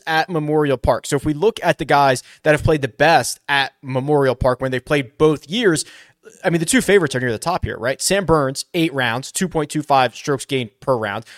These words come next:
Uh, Scotty Scheffler, eight rounds, one point eight eight. Those are your two favorites. Then you throw in guys like Adam Long and Russell Henley and Aaron Wise, one point six three. So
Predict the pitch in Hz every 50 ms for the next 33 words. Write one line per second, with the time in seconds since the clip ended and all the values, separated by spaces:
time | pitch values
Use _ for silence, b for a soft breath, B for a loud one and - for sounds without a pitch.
0 | B B 139 139 143 139 - - 185 180 175 160 - - 196 185 - 170 151 151
1 | - 185 160 151 127 135 127 120 131 120 131 151 156 147 - 156 143 139 _ -
2 | 165 143 131 - - 170 165 156 151 - 151 175 190 160 165 160 147 135 - -
3 | 131 120 - 165 170 170 160 151 - 170 175 185 175 - - 165 156 151 143 139
4 | 131 143 135 135 127 - - 123 123 - B B B B B - 160 170 175 147
5 | 131 143 160 185 196 185 175 165 151 147 151 135 127 120 135 139 131 - 143 127
6 | 123 170 202 220 208 196 190 180 180 - 160 139 139 139 143 139 139 - _ -
7 | 131 131 135 131 127 127 127 120 113 110 104 - _ _ _ _ 107 104 110 143
8 | 180 208 202 190 190 180 190 190 185 - B B B B B B B - 143 151
9 | 165 165 160 143 - - 143 135 131 - - - - 123 - - - - 175 190
10 | 196 185 175 165 - 170 123 113